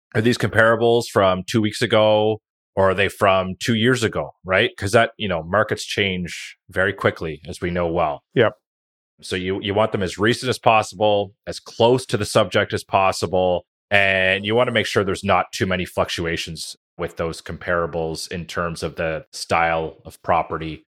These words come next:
Speaker 1: that you're comparing as well.
Speaker 2: Yeah, that's another good point. Exactly. For a more regular purchase, sometimes the comps can be stretched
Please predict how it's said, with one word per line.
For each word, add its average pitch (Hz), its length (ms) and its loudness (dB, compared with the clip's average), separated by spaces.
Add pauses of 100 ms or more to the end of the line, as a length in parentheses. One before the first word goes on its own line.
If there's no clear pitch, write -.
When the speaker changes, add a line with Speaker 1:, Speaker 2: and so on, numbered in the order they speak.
(160)
Speaker 1:
that - 60 -14
you're 85 120 -8
comparing 78 480 -6
as - 160 -16
well. 73 340 -6 (300)
Speaker 2:
Yeah, 117 500 2
that's 120 160 0
another 123 200 2
good 104 120 -2
point. 113 140 -2
Exactly. 110 320 0
For 113 320 0
a - 40 -6
more 113 220 2
regular 107 440 2 (180)
purchase, 107 400 0
sometimes 117 400 0
the 110 60 -2
comps 107 380 0
can 110 140 -2
be 101 80 -2
stretched - 520 -2